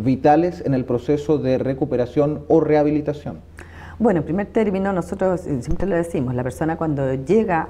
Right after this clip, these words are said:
Speaker 2: a, a algún programa de tratamiento o un centro de rehabilitación,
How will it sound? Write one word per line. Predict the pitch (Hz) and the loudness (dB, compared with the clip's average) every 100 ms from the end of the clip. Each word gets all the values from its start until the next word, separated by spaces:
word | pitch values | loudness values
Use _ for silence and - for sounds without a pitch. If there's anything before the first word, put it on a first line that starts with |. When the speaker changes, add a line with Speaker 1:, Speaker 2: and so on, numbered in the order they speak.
| - - | -6 -2
Speaker 2:
a, | 139 135 127 131 | 0 0 0 -2
a | 131 | -4
algún | 131 151 156 156 151 143 | -2 0 0 0 -2 -4
programa | - 131 120 151 175 | -2 0 0 0 0
de | 175 | -2
tratamiento | 156 175 175 180 147 | -2 0 -2 0 -2
o | 127 | -2
un | 123 | -4
centro | 160 170 175 | -4 -2 -2
de | 180 | 0
rehabilitación, | 175 185 180 185 185 202 226 | 0 0 0 -4 -4 -2 -2